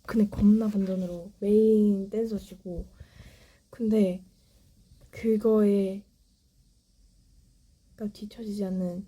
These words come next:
미친 미성과 레전드 보컬 실력 소유하고 계시잖아요. 어? 여러분들, 전희정 씨의 투엑스 보신 분 계신가요? 안 보셨다면 이 오빠는요,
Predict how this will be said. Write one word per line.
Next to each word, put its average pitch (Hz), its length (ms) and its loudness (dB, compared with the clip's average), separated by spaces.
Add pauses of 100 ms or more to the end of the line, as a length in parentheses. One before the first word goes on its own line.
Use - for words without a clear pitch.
(100)
미친 202 440 0
미성과 185 720 0 (200)
레전드 202 380 2
보컬 - 320 -10
실력 190 400 -8 (300)
소유하고 220 440 0
계시잖아요. 185 600 -10 (140)
어? 247 140 -10 (200)
여러분들, 214 640 -2 (1200)
전희정 214 580 0
씨의 196 280 -4
투엑스 208 720 -6
보신 208 280 -2
분 202 80 0
계신가요? 185 540 -8 (360)
안 208 120 4
보셨다면 240 640 0 (380)
이 240 100 -4
오빠는요, 220 840 0